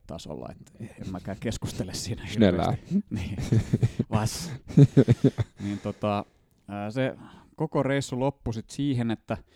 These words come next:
Speaker 1: ää, ennenaikaisesti niin nää saksalaiset ja itävaltalaiset saivat ihan järjettömän huippukuumeen.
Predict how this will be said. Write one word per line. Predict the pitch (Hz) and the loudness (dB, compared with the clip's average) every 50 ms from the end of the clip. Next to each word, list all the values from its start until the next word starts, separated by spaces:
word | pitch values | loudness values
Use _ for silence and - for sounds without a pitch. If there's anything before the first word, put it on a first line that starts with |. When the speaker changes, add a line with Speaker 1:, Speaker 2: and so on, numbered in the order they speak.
| _ _ _ _ - - _ _ _ _ _ _ _ _ _ - | _ _ _ _ -20 -20 _ _ _ _ _ _ _ _ _ -8
Speaker 1:
ää, | 113 110 110 113 113 113 - - - - - - | -6 -4 -2 -2 -4 -4 -8 -12 -18 -20 -14 -4
ennenaikaisesti | 131 147 175 190 180 160 135 117 110 135 151 165 165 - 143 - - 131 123 - - - 127 117 127 - - | -2 0 2 2 4 4 4 2 2 2 2 2 2 0 -2 0 0 0 0 -2 -2 -2 -2 -2 -2 -4 -4
niin | - 120 120 120 117 117 110 - 107 104 123 139 - - 123 | -2 0 2 2 2 2 0 -4 -10 -18 -20 -20 -16 -12 -10
nää | 120 113 117 117 113 110 | -6 -4 -2 -2 -2 -2
saksalaiset | 104 - 123 123 147 - - 127 117 - - - | -4 -4 -4 -4 -4 -4 -6 -8 -8 -6 -6 -6
ja | 104 | -4
itävaltalaiset | 113 127 - - 120 107 110 104 98 - 101 101 98 98 107 98 - | -4 -4 -4 -4 -4 -2 -2 -2 -2 -2 -4 -4 -4 -4 -6 -12 -8
saivat | - 120 110 107 107 107 - _ _ _ _ _ | -6 -6 -4 -4 -4 -6 -8 _ _ _ _ _
ihan | 131 131 120 113 | -2 -2 0 0
järjettömän | 123 131 135 131 120 - - 101 104 95 90 | 0 -2 -2 -4 -6 -6 -8 -6 -6 -4 -2
huippukuumeen. | 113 113 104 - - - - - - 98 85 73 - 76 - - - | -2 -2 -2 -4 -6 -14 -14 -10 -8 -6 -6 -6 -8 -10 -12 -14 -16